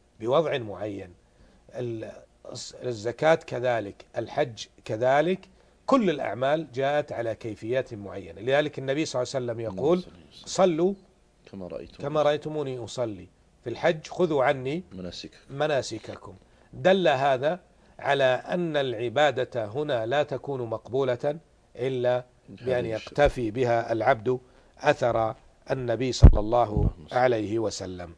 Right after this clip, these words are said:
Speaker 2: لعلنا نختم معكم شيخ فالح هذه الحلقة بذكر بعض الفوائد المستفادة من قول الله تعالى: "إياك نعبد وإياك نستعين". نوجزها.
Speaker 1: آه، من، آه، أهم ال-، الفوائد هي تذكير للعبد بضرورة عبادة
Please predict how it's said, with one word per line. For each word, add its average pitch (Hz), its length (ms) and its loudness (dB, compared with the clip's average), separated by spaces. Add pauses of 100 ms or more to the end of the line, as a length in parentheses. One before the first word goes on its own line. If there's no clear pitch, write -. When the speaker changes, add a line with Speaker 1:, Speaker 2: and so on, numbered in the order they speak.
(100)
Speaker 2:
لعلنا 107 260 0
نختم 98 300 -4
معكم 90 260 -8
شيخ - 160 -16
فالح 95 240 -4
هذه 92 140 -6
الحلقة 107 420 -8
بذكر 98 300 -8
بعض 98 160 2
الفوائد 101 400 4
المستفادة 104 720 0 (460)
من - 80 -16
قول 101 120 6
الله 101 240 2
تعالى: 92 340 0
"إياك 92 320 -6
نعبد 90 320 -6
وإياك 85 360 -6
نستعين". 76 360 -14 (360)
نوجزها. 87 340 -12 (280)
Speaker 1:
آه، 127 260 2
من، 180 400 0
آه، 185 60 -2
أهم 143 640 0
ال-، 120 280 -6
الفوائد 127 920 0
هي 127 200 -4
تذكير 160 680 -2
للعبد 123 680 -2 (460)
بضرورة 123 800 0
عبادة 110 520 -2